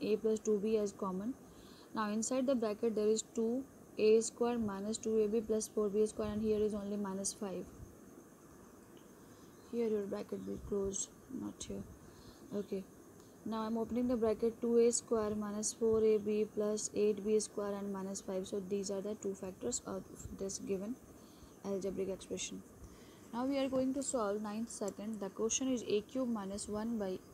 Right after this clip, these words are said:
A cube minus two A plus two by A. How we can solve it? Let's see. A cube minus one by A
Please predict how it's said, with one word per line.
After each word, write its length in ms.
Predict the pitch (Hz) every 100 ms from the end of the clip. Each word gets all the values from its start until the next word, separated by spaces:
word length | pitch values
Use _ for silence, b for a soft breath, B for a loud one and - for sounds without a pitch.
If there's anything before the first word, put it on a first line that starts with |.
| - -
A 100 | 208
cube 300 | - - 240
minus 400 | 208 185 196 220
two 300 | - 208 190
A 20 |
plus 340 | 180 196 214 - -
two 200 | 196 190
by 80 | 190
A. 300 | 185 175 170 - - B B B B B - -
How 120 | 226
we 80 | 220
can 180 | 226
solve 340 | 226 240 220 220
it? 240 | 269 - - -
Let's 240 | 208 208 -
see. 240 | - 196 - - - - - - - - - - - - - - - - - - - - B B B B B B
A 100 | 226 233
cube 220 | - 311
minus 380 | 285 262 269 240
one 420 | 220 240 240 240
by 120 | 233
A 300 | 233 - 202